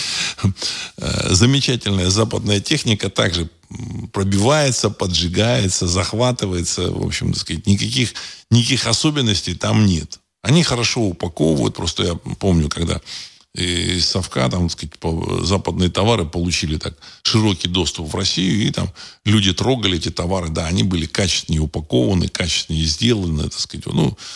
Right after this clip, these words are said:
больше там упаковка и маркетинг правильный. Вот. А на самом деле, как бы, уровень технологий, он, так сказать, не, не сильно отличался.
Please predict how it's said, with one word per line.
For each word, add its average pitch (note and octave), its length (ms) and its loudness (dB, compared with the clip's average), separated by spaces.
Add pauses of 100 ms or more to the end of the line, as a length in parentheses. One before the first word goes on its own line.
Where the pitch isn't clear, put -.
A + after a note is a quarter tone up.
(140)
больше G#2+ 280 2
там F#2+ 200 2
упаковка F#2+ 600 -2 (680)
и F2 680 4
маркетинг E2+ 880 0
правильный. D2+ 520 -6 (280)
Вот. - 220 -8 (400)
А A#3 40 0
на B3 100 4
самом A3 320 4
деле, F3+ 320 0
как D3+ 160 -4
бы, C#3+ 160 0
уровень B2+ 300 2
технологий, A#2 580 0
он, F#2+ 220 2
так F2 140 -4
сказать, F#2 280 -6
не, G#2 140 6
не A#2+ 180 8
сильно G#2 400 0
отличался. - 640 -4